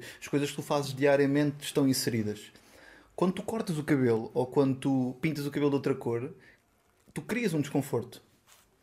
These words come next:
E ao saíres da tua zona de desconforto, tu avanças um bocadinho,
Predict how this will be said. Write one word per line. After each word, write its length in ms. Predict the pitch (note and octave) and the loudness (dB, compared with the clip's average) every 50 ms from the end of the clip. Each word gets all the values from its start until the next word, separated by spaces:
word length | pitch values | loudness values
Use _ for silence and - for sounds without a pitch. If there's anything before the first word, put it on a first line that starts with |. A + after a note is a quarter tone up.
| _ _ _ _ - | _ _ _ _ -4
E 240 | C#3+ C3+ C#3 D3 C#3 - | 0 0 0 0 -2 2
ao 160 | C#3 D3 D3+ | 2 2 2
saíres 480 | D3+ - - E3+ E3+ F#3+ A3+ A3+ A3 E3+ | 2 2 2 2 2 2 0 -2 -2 -2
da 80 | D#3+ | -2
tua 140 | D#3 D#3 C#3+ | -2 -2 -2
zona 160 | C#3 D3 D3 | 0 2 0
de 40 | C3+ | 0
desconforto, 680 | C3+ - - D3 C3+ C3+ - D#3 - D#3+ - - E3 E3 | 0 -2 -2 -2 -2 0 0 -2 -2 -2 -4 -8 -8 -8
tu 260 | - - - - D3 | -8 -12 -6 0 0
avanças 520 | D3 C3+ C3+ D#3+ G3+ A3+ G#3 - F3 D#3+ | 0 0 0 0 0 0 0 0 -2 -2
um 60 | D#3+ E3 | -2 -2
bocadinho, 500 | C#3+ - D#3 C#3 C3+ C#3+ D3 D#3+ F3 | 0 0 0 2 2 2 0 0 -2